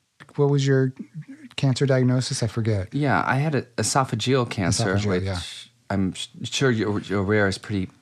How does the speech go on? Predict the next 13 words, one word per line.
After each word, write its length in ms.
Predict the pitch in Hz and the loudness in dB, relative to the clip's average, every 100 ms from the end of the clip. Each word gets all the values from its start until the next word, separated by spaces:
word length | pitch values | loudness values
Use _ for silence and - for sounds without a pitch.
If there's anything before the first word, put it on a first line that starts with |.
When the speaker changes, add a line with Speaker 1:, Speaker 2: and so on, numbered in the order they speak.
| - | -4
Speaker 2:
bad. 460 | 92 90 87 82 82 - | -2 0 -2 -4 -8 -4
Speaker 1:
Yeah, 320 | 110 95 202 - | -2 2 2 4
yeah. 500 | 185 117 107 233 190 - | 4 4 4 2 0 0
Speaker 2:
<laughs> 120 | 214 170 | 0 2
But, 260 | 170 147 | 4 4
um, 460 | - 123 113 104 - - - - - - _ _ _ _ _ - | 4 4 2 0 -4 -18 -20 -20 -20 -20 _ _ _ _ _ -2
uh, 440 | 123 113 110 107 - - - | 0 2 2 0 -4 -14 -6
yeah, 340 | 147 135 107 | -2 2 2
n-, 240 | 95 101 113 | 2 0 0
now 500 | 113 123 123 113 - | 0 2 2 0 -4
thirteen 540 | - - 110 - 120 110 | -14 -2 -2 -2 -2 0
years 280 | 110 127 90 | 0 -2 -4
ago. 320 | 87 73 | -2 -4